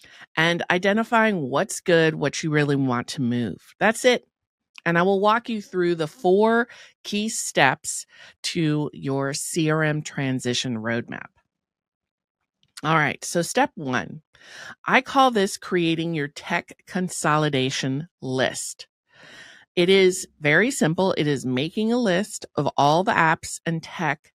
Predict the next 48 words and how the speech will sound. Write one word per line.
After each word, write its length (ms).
that 140
you 140
are 100
currently 580
juggling. 560
And 300
I 160
would 180
put 160
it 100
into 680
a 80
really 320
nifty 400
spreadsheet 720
with 360
costs, 640
you 100
know, 140
the 80
name 240
of 60
the 160
app, 320
what 160
the 80
costs 540
are 160
for 120
that 220
app. 300
If 280
you 400
had 260
to 80
look 240
it 80
up, 300
also 340
when 300
your 140
next 360
renewal 460
date 260
is, 240
so 120
you 120
know. 540